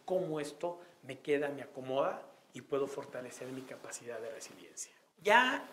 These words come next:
entendimos el marco teórico de liderazgo, de crisis, de resiliencia. Ahora nos toca ponerlo junto y entender la importancia de combinar estos elementos. Como líderes, entendiendo que generamos influencia en otras personas,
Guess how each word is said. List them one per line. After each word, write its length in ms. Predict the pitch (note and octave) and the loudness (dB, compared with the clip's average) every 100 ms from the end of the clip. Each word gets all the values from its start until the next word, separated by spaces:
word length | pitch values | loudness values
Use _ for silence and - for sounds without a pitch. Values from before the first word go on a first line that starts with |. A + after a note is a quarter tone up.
| - | 2
entendimos 640 | F#3 F3 E3 F#3 G#3 - | 2 4 2 6 6 6
el 80 | D#3+ | 6
marco 320 | F3+ F#3 F3 | 8 8 6
teórico 460 | - F3+ F3 F3 D#3+ | 6 6 6 6 8
de 100 | C#3 | 8
liderazgo, 720 | C3 B2+ D3+ F3 C#3 D3+ F#3 - - | 6 10 12 12 10 2 0 -4 -8
de 160 | B2+ | -4
crisis, 640 | - E3+ F3 - F3 - - | 6 6 6 -2 -2 -2 -6
de 120 | C3 B2+ | 0 2
resiliencia. 760 | A#2+ A#2+ B2+ A#2+ A#2+ A2+ - - | 2 2 4 4 2 -4 -6 -6
Ahora 200 | - - | -2 0
nos 120 | G#3 G3 | 0 -2
toca 300 | G3 G3+ - | 2 2 4
ponerlo 320 | E3+ F3+ F#3 | 2 6 6
junto 360 | F#3 F#3+ F#3 | 6 2 2
y 40 | E3+ | 0
entender 380 | D3+ C#3+ D3 E3+ | 2 4 6 6
la 80 | |
importancia 1120 | E3+ D#3 - B2+ C3+ - D#3 D#3 - E3 D3+ - - - | 4 2 2 2 4 6 8 6 0 4 4 4 -8 -2
de 180 | C3+ - | -2 0
combinar 460 | C3+ B2+ B2+ C3 | 0 0 4 4
estos 320 | C#3 C#3 C#3+ C3 | 4 2 -2 -2
elementos. 640 | A#2 A2 - - - - | -6 -8 -12 -14 -18 -4
Como 240 | - F#3+ G3 | 2 8 8
líderes, 720 | A#3+ A3+ E3+ G3 - - - | 12 10 10 6 2 -4 -4
entendiendo 520 | D3 C#3+ D#3 F#3+ F#3+ | -4 0 2 4 4
que 80 | E3+ | 0
generamos 560 | - D3 D3+ F3 E3 D#3 | -4 -2 2 2 2 0
influencia 480 | C#3+ D#3 D#3 D#3 | -2 2 0 2
en 80 | D3+ | 0
otras 220 | C#3+ D#3+ | 2 0
personas, 680 | - B2+ - D3+ A#2+ B2+ - | -2 -4 0 0 0 -4 -10